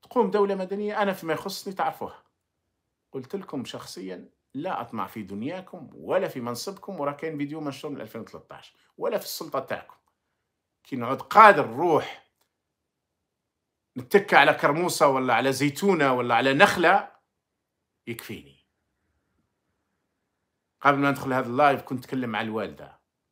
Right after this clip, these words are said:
الوالدة في حالة صحية صعبة. عندي أكثر من اثناعش سنة ما شفتهاش. لا أعرف إذا كان راح نشوفها وتشوفني ولا لا.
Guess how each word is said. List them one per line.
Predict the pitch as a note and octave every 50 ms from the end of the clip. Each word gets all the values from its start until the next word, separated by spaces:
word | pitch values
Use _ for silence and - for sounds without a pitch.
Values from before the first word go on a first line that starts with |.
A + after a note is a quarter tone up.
| _ _ _ _ _ _ _ _ _ _ _ _ _ -
الوالدة | G#2 C3 C#3 C3 G#2 A2+
في | A2 A#2
حالة | - - - A#2+ A2
صحية | F#2+ - - - - A2+ A2 G2 F2
صعبة. | - - F#2+ D2+ - - D2+ - - - _ _ _ _ _ _ _ _ _ _ _ _ _ _ _ _ _ _ _ _ -
عندي | G2+ B2 A2 G2 G2
أكثر | - - - C3
من | B2
اثناعش | - - - A#2 A2+ G#2+ - -
سنة | F2+ - - G2+ F#2+ F#2
ما | E2+
شفتهاش. | E2 - - - - E2 D2+ - - - - _ _ _ _ _ _ _ _ _ _ _ _ _ _ _ _ _ _ _ _ _ _ _ _ _ _ _ -
لا | A#2+ D3
أعرف | C#3+ B2 G#2+ F2 D2 - - - _ _ _ _ _ -
إذا | A2+ G#2 G2+
كان | - - G#2+
راح | G2+ - -
نشوفها | - - C3 A2+ - - F#2
وتشوفني | F#2+ F#2 - - A#2 G#2 - G2 G2 F#2
ولا | E2 D#2 D2 C#2 - -
لا. | - - _